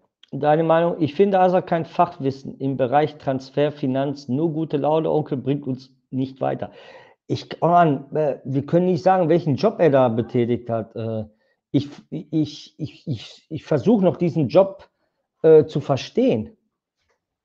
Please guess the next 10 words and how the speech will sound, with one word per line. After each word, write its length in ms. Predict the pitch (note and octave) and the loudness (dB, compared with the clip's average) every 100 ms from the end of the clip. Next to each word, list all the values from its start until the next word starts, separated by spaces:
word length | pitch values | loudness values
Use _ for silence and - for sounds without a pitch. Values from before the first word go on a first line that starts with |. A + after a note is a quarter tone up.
| D4+ D4+ E4+ E4 E4+ _ _ _ _ _ _ _ _ _ _ _ _ - | -14 -12 -14 -16 -20 _ _ _ _ _ _ _ _ _ _ _ _ -4
Ich 140 | C#3 | 4
denke 180 | - A#3+ | 6 8
mal, 100 | A#3+ | 6
er 120 | F#3 A3 | 8 8
hat 100 | A3+ | 8
ja 80 | |
eine, 220 | G#3+ G#3+ G3+ | 8 10 10
eine, 220 | F#3 F3+ | 8 6
eine 240 | F3 F3+ | 6 4
Manager-, 720 | F3+ B3 B3+ - A#3 G#3+ F#3+ | 6 6 4 6 6 6 2